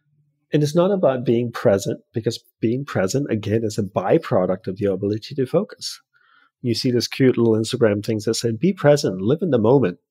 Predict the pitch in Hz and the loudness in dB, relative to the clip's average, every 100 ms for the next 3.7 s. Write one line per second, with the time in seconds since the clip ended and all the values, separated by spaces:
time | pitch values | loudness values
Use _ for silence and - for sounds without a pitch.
0 | _ 143 180 165 110 143 143 110 120 120 | _ 0 2 2 4 4 4 2 0 0
1 | 82 - - 240 139 131 196 - - - | -4 -12 -4 4 6 8 6 2 -10 -16
2 | - - - - 180 190 - 185 - 90 | -16 -18 -8 2 4 4 4 2 4 0
3 | - 123 - - 98 92 101 | 2 2 2 2 0 2 -2